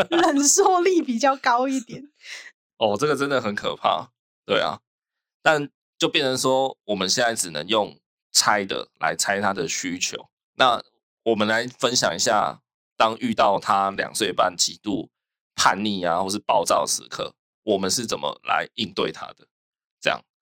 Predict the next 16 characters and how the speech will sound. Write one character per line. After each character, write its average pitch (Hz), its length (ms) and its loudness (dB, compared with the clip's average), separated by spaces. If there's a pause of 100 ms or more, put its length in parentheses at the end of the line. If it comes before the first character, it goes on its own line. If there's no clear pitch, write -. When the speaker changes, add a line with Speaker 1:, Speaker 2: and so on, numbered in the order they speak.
(460)
Speaker 2:
好， - 220 -2
那 123 120 2
我 98 140 2
先 101 220 -2
讲， - 220 -2 (260)
我 104 180 0
自 214 180 0
己 - 160 -4
的 98 140 0
心 127 300 -2
法 - 240 0
是 113 160 -6
这 101 160 -4
样 90 180 0
子 - 160 -14
啦， - 160 -16